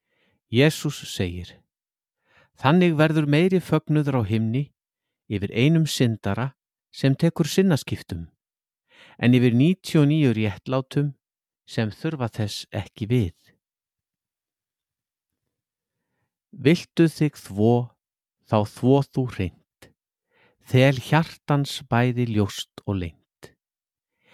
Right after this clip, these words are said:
Ein laug er þar til eðlis góð, iðrunar tár og Jesú blóð. Grát þína synd, en set þitt traust á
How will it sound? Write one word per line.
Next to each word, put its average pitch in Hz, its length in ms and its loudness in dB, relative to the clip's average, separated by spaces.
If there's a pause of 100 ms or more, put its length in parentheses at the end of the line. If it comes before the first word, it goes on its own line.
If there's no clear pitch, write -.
(300)
Ein 143 380 2
laug 151 400 4
er 135 180 0
þar 135 460 -4
til 131 180 -2
eðlis 127 540 -2
góð, 101 560 -6 (840)
iðrunar 143 680 2
tár 147 480 -2 (400)
og 139 160 2
Jesú 101 400 -4
blóð. 90 480 -10 (1400)
Grát 120 420 2
þína 120 320 0
synd, 95 460 -6 (320)
en 127 160 4
set - 320 2
þitt - 320 0
traust - 580 -4 (760)
á 113 80 2